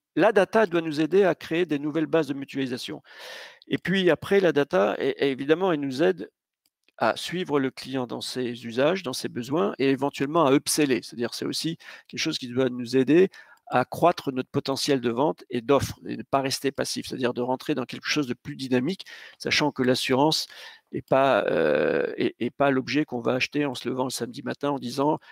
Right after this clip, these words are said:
Je vais faire mes courses, je vais passer devant deux magasins de confiserie, euh, de, de, de belles marques de mode, et tiens, il y a un agent d'assurance Allianz, je vais rentrer parce que ça me fait plaisir. » Donc, il faut qu'on arrive à créer ces conditions-là.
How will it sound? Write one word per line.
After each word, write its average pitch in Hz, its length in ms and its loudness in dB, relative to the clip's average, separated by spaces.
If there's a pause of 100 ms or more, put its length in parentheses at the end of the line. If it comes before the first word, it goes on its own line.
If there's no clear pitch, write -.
(140)
Je - 100 0
vais 156 80 8
faire 151 220 4
mes 139 160 2
courses, 175 340 6
je 127 60 -6
vais 131 80 2
passer 135 340 2
devant 127 300 -2
deux 143 120 0
magasins 139 400 2
de 131 60 -6
confiserie, 135 880 -2
euh, 139 920 0
de, 135 340 -2
de, 147 180 4 (260)
de 147 80 4
belles 139 220 4
marques 139 240 2
de 135 80 2
mode, 165 380 6
et 139 100 2
tiens, 156 220 2
il 131 80 2
y 135 40 2
a 131 60 4
un 135 100 0
agent 135 220 0
d'assurance 131 480 -2
Allianz, 139 300 0
je 131 80 -4
vais 131 60 4
rentrer 127 340 4
parce - 180 -4
que 123 80 -6
ça 123 100 -8
me 127 80 -6
fait 127 120 -2
plaisir. » 120 320 0 (500)
Donc, 147 220 2
il 147 80 0
faut 180 120 8
qu'on 151 200 2
arrive 175 180 6
à 156 80 6
créer 160 240 4
ces 143 160 2
conditions-là. 123 560 0